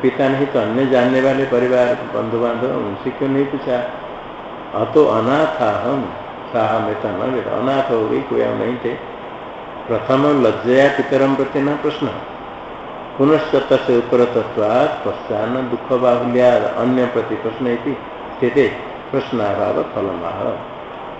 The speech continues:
लज्जा से पूछा नहीं, उसके बाद जब पिता उपरत हो गया, अनाथ हो गई, फिर दुख बहुत होने से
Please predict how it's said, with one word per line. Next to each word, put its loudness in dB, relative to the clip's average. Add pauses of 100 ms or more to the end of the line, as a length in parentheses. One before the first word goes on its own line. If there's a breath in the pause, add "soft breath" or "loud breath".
(180)
लज्जा 0
से 0
पूछा -2
नहीं, 0 (880)
उसके 0
बाद 6
जब 2
पिता 2
उपरत 0
हो 2
गया, 2
अनाथ 2
हो 2
गई, 2 (760)
फिर 0
दुख 0
बहुत 4
होने 2
से 0